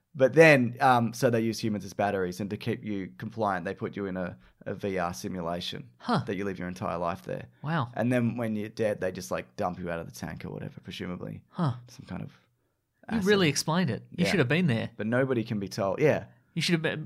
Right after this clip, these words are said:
Speaker 2: M-, Morpheus should have been like, "No one can be told what the Matrix is," and you should have been like, "Excuse me."
Speaker 1: Yeah.
Speaker 2: No, I can, I
Speaker 1: Nobody
Speaker 2: can
Speaker 1: can
Speaker 2: tell.
Speaker 1: tell what the Matrix is, but this guy, he's not bad at it. He, he said society weird.
Speaker 2: Yeah. <laughs>
Speaker 1: But other than that, he,
Speaker 2: Other than
Speaker 1: he
Speaker 2: that, if you
Speaker 1: mostly
Speaker 2: get over that hump
Speaker 1: <laughs>
Speaker 2: of his, like, maybe he was nervous, you know, 'cause he's talking to Keanu Reeves, famous actor,
Speaker 1: Mm.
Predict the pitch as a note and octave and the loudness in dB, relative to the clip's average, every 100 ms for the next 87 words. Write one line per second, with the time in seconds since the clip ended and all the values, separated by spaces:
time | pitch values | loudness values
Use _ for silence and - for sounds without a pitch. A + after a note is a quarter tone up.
0 | - E3+ - F3 F3+ F3+ C3 C#3+ C3 B2 | -10 -12 -2 2 2 2 -2 0 -2 0
1 | A#2 B2 C3+ A2+ A#2+ A2+ A2+ B2 A2 A2+ | 0 0 -2 -2 -4 -6 -2 -2 0 -2
2 | A2 A2 A2 - A#2 A#2+ A#2 B2+ A2+ A2+ | -6 -6 -6 -8 -8 -4 -6 -4 -4 -4
3 | A2+ B2 A#2+ - C#3 C3 B2+ B2 G#2 F2+ | -4 -4 -6 -4 -4 -2 -2 0 -4 -6
4 | - - C3 C3 A#2 - - A#2+ A#2+ A#2 | -10 -4 -2 -2 -4 -6 -6 -2 0 0
5 | A#2 A2+ G#2 F#2 F#2 F#2+ - - F#2+ G2 | 0 0 0 0 -2 -4 -6 -8 -10 -6
6 | G#2+ B2 A#2+ G#2 F#2 F#2 A#2 A#2 F#2 F#2+ | -4 -4 -2 -2 -2 -4 -8 -4 -4 -2
7 | F2+ F2 - B2+ C3+ B2 B2 A#2+ - A2+ | -4 -4 -4 -4 -4 0 0 0 -6 -6
8 | - G2+ G2 F#2 E2+ D#2 - - _ A#2+ | -2 0 0 -2 -6 -10 -12 -18 _ 0
9 | A2+ G#2+ - - G#3+ D#4 A3 C#3 C3 A#2+ | 2 2 -2 6 8 8 4 4 4 0
10 | A#2 G#2 G#2+ F3+ F3 F3 D#3+ C3+ F3+ A3 | 0 0 2 4 6 8 8 8 8 8
11 | A#3+ B3 A#3 G3 F#3 E3 E3 C3+ D#3 A3+ | 10 12 12 12 10 10 10 8 6 4
12 | F#3 A3 F#3 - - E3 D#3 F3+ E3+ G3 | 4 4 2 -2 2 4 6 6 6 6
13 | A3 B3 B3+ G#3+ E3+ E3+ D#3 B2+ A#2 D3 | 6 6 6 6 8 8 8 6 4 4
14 | C#3+ F#3+ E3+ F3 F#3+ D#3 D3 E3 C#3+ B2+ | 4 4 2 2 4 2 2 4 4 4
15 | B2+ B2+ A2 A#2 - A#2 A2+ A#2+ B2 A#2+ | 4 4 4 2 0 0 0 0 0 -2
16 | - F#3 E3 A#2+ | -2 0 0 -2